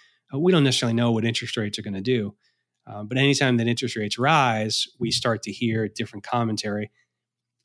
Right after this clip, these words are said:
And nineteen seventy to nineteen eighty or nineteen seventy to nineteen eighty-two is one of those periods.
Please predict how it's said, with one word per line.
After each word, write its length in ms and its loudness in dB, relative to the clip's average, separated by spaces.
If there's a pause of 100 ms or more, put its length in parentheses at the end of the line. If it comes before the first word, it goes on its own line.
And 160 -2
nineteen 320 2
seventy 420 0
to 60 -4
nineteen 320 -2
eighty 240 4
or 40 2
nineteen 300 -4
seventy 300 -4
to 40 -4
nineteen 300 -6
eighty-two 460 0
is 120 0
one 120 -4
of 80 -4
those 120 -6
periods. 480 -4